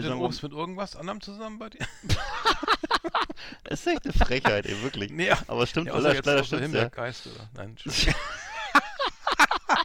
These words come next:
Speaker 1: Entschuldigung, echt, nein, das war jetzt, nein, das
Speaker 2: Das ist voll
Speaker 1: schneiden wir raus, das
Speaker 2: gemein,
Speaker 1: tut mir
Speaker 2: ey.
Speaker 1: leid.
Speaker 2: Aber du hast ja recht, ey, du hast leider recht. Ich bin echt kein Obstfreak. Aber auf jeden Fall gibt's das auch, mit, diese in Schokolade getaucht wird, also was da Äpfel, Trauben, Himbeeren, gibt's ja alles auf dem Weihnachtsmarkt. Ich glaub,
Speaker 1: Mhm.
Speaker 2: Himbeeren, sind, Trauben sind auch sehr beliebt, glaub ich.
Speaker 1: Trauben, ja.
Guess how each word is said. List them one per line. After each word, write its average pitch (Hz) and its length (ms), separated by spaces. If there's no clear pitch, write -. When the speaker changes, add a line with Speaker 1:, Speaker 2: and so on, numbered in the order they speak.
Speaker 1:
Entschuldigung, 127 400
echt, 113 140
nein, 110 260
das 175 200
war 143 80
jetzt, - 260
nein, 143 120
das 349 100
Speaker 2:
Das 285 100
ist - 40
voll 302 160
Speaker 1:
schneiden 285 140
wir 254 60
raus, 247 80
das 262 120
Speaker 2:
gemein, 233 40
Speaker 1:
tut 240 100
mir 240 60
Speaker 2:
ey. 226 60
Speaker 1:
leid. 113 160
Speaker 2:
Aber 160 120
du 165 80
hast 160 120
ja 147 80
recht, 131 320
ey, 110 120
du 113 120
hast 117 100
leider 120 240
recht. 120 240
Ich 135 100
bin 147 100
echt 147 120
kein 135 140
Obstfreak. 139 440
Aber 143 160
auf 143 100
jeden 196 160
Fall 170 420
gibt's 175 160
das 156 100
auch, 151 120
mit, - 220
diese 147 240
in 123 120
Schokolade 147 440
getaucht 147 340
wird, 139 160
also 120 180
was 135 120
da - 80
Äpfel, 143 540
Trauben, 143 480
Himbeeren, 151 340
gibt's - 160
ja 120 80
alles 151 180
auf 160 80
dem 156 80
Weihnachtsmarkt. 156 520
Ich 131 60
glaub, 127 120
Speaker 1:
Mhm. 113 60
Speaker 2:
Himbeeren, 160 280
sind, - 200
Trauben 165 260
sind 113 100
auch 107 80
sehr 110 140
beliebt, 107 240
glaub 170 200
ich. 123 60
Speaker 1:
Trauben, 117 40
ja. 113 180